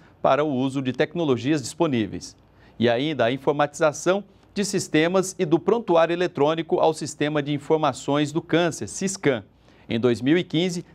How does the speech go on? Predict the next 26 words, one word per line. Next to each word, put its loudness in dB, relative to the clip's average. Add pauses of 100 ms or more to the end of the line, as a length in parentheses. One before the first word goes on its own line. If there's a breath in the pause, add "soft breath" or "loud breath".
(100)
trezentos 0
e 0
noventa 0
e -2
três 0
mil 0
pacientes 0
com -4
câncer -2 (200 loud breath)
foram 2
atendidos 0
pelo -2
sus, 0 (260 soft breath)
número 0
trinta -2
e 2
quatro 0
por -8
cento -4
maior 2
que -8
em -6
dois 0
mil -4
e -4
doze. 0